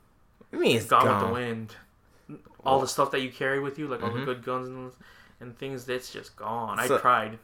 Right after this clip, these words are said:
Speaker 2: <laughs>
Speaker 1: Oh, so, like, how do you sub-, like, so how will you die? Like, zombies will attack you or
Speaker 2: The
Speaker 1: whatnot?
Speaker 2: zombies attack you. There's some bullshit moments where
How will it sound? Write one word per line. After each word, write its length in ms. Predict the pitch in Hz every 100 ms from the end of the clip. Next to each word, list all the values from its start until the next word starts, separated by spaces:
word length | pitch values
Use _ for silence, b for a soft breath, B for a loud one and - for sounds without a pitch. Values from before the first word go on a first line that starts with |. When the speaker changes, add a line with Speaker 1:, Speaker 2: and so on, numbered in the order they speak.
| -
Speaker 2:
<laughs> 80 | 131
Speaker 1:
Oh, 300 | 85 87 90 -
so, 300 | 143 156 139
like, 260 | 135 135 123
how 300 | 147 160 160
do 120 | 151
you 380 | 147 143 139 135
sub-, 260 | - 117 -
like, 360 | - 113 92 - B B
so 240 | - - 127
how 320 | 123 151 170
will 160 | 160 147
you 140 | 135
die? 340 | 131 120 107
Like, 220 | 95 92 92
zombies 420 | 107 110 120 117
will 80 | 113
attack 320 | 127 120 -
you 160 | 120
or 100 | 104
Speaker 2:
The 60 | 98
Speaker 1:
whatnot? 160 | 98 117
Speaker 2:
zombies 160 | 120 117
attack 240 | 123 117
you. 60 | 127
There's 180 | 139
some 160 | 143 151
bullshit 320 | 135 131 147
moments 360 | 135 131 131 -
where 240 | 127 120